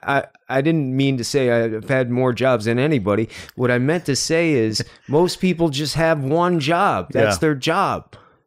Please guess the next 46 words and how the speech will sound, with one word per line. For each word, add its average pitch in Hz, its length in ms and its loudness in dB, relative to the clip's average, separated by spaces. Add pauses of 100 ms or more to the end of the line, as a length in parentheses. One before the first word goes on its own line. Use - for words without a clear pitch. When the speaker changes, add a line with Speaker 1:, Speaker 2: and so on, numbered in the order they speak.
Speaker 1:
They 135 100 2
work 165 320 0
in 147 80 2
the 139 80 0
post 175 340 -2
office. 120 320 0
Speaker 2:
Yeah. 110 100 2
Speaker 1:
They're 113 180 2 (280)
a 131 40 -6
garbage 151 540 0
man. 110 240 0
They're 104 300 2
a 98 140 0
pilot. 143 680 0
They're 117 220 0
this, 135 400 0
they're 104 180 2
Speaker 2:
Right, 117 100 -2
Speaker 1:
that, 147 140 2
Speaker 2:
right, 104 160 2
Speaker 1:
they're 127 140 -2
that. 107 180 2
Speaker 2:
right. - 100 -12
Speaker 1:
Artists 170 440 0
have 151 240 0
to 127 200 0 (260)
have 143 460 0
millions 180 600 2
of 120 80 -4
jobs. 107 500 0
Speaker 2:
Yeah. 101 220 2 (240)
Speaker 1:
You 127 140 0
know, 165 300 0 (200)
you 165 160 4
have 175 140 0
to 175 100 0
have 165 220 0
a 139 60 -2
job 151 460 0
that 139 180 0
suits - 420 -2
wherever 160 360 2
the 147 100 -8
fuck 170 280 -2
you're 185 120 0
living. 180 460 0